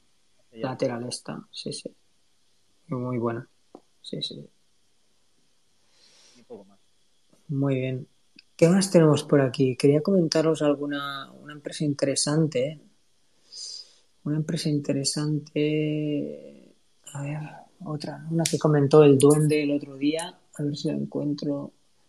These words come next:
Speaker 2: Calix. Calix, sí.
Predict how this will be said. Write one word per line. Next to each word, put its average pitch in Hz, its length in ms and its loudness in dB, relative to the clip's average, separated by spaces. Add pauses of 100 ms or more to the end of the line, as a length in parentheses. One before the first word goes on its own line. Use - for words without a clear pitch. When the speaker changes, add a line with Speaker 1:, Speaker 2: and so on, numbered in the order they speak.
(180)
Speaker 2:
Calix. - 840 0 (1200)
Calix, - 720 -8
sí. - 220 -14